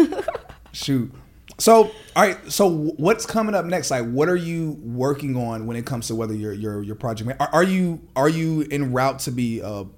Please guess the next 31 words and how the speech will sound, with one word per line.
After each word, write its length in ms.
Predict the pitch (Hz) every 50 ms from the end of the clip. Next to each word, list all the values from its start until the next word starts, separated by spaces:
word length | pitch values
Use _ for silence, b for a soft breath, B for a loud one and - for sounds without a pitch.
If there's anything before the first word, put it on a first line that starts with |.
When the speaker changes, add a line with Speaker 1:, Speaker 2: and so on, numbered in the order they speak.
| - -
Speaker 2:
are 100 | - 120
you 60 | 127
still 180 | 127 - 139 131
working 240 | 123 120 113 - 123
to 60 | 110
be 100 | 104 101
a 60 | 92
program 480 | - - 185 185 185 165 170 160 151 151
manager, 720 | 151 151 151 147 143 143 147 147 147 147 143 143 143 139
or, 460 | - 131 123 123 120 117 117 113 107 107
like, 180 | 104 101 104 -
where's 340 | - 101 110 127 127 123 120
your 80 | 123
head 180 | 117 127 120 113
at 100 | 110 104
when 100 | 107 110
it 80 | 110 110
comes 220 | - 110 101 -
to 60 | -
that? 220 | 90 90 82 85 -
Are 80 | - 165
you 120 | 196 214
like, 180 | 190 170 151 131
"I'm 140 | - - - -
good 80 | 151 151
Speaker 1:
So, 100 | 147 135
Speaker 2:
where 80 | 127 120
I'm 100 | 120 120
at"? 280 | 120 104 - - - - -
Speaker 1:
I'm, 400 | 196 220 233 254 269 277 277 285
um, 640 | 277 - - 233 233 220 214 196 180 165 151 143 131